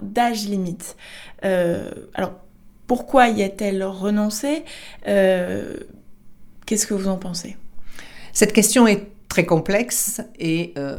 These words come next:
Speaker 2: au planning familial, nous n'étions pas favorables à fixer un âge limite.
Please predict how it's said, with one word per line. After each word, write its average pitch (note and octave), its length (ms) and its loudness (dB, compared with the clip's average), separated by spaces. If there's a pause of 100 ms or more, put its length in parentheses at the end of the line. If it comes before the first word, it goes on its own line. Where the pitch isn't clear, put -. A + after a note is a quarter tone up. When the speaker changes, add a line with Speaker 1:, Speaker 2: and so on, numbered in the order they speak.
(140)
Speaker 2:
au G3+ 60 2
planning G3 380 2
familial, D#3 640 0
nous G3 100 4
n'étions F#3+ 360 2
pas G3+ 200 2
favorables D#3 580 -6
à C3+ 60 -4
fixer - 420 -4
un D3+ 160 -4
âge D3+ 220 -8
limite. B2 480 -4